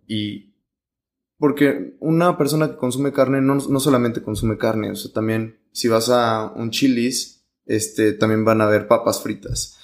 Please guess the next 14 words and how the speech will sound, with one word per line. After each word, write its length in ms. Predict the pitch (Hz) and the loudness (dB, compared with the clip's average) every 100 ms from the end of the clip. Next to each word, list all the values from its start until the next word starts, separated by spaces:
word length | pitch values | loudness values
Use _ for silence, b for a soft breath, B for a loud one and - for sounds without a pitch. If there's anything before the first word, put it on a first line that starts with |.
| b | b
también 280 | - 110 110 | -4 -2 0
van 180 | 110 110 | 2 2
a 40 | |
haber 280 | 107 110 107 | 2 2 2
otros 280 | 107 120 113 | 0 -2 0
alimentos 800 | 110 107 107 113 110 107 - - _ | 0 0 -2 0 2 2 -4 -14 _
fritos. 640 | - 113 107 - - - b b b - | -4 0 0 -2 -12 -12 b b b -4
Entonces, 600 | 117 127 127 151 143 - | -2 0 2 0 -2 -6
mm, 440 | - 127 123 127 123 - _ _ _ _ _ - | -2 0 0 0 -4 -10 _ _ _ _ _ 0
al, 240 | 123 - | 2 4
al, 400 | 120 120 - - _ | 2 2 -2 -12 _
al 180 | - 117 | 0 2
ser 140 | 147 | 4
omnívoro 840 | 143 147 143 139 127 143 - - | 4 6 4 4 4 2 0 -8